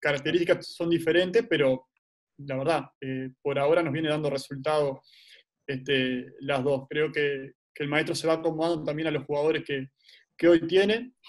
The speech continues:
y creo que, que hoy Uruguay es, es más de,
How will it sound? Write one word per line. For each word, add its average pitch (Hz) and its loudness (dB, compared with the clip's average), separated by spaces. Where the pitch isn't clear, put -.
y 135 0
creo 151 0
que, 139 0
que 156 -2
hoy 160 6
Uruguay 160 4
es, 135 -2
es 143 -6
más 143 -2
de, 135 -2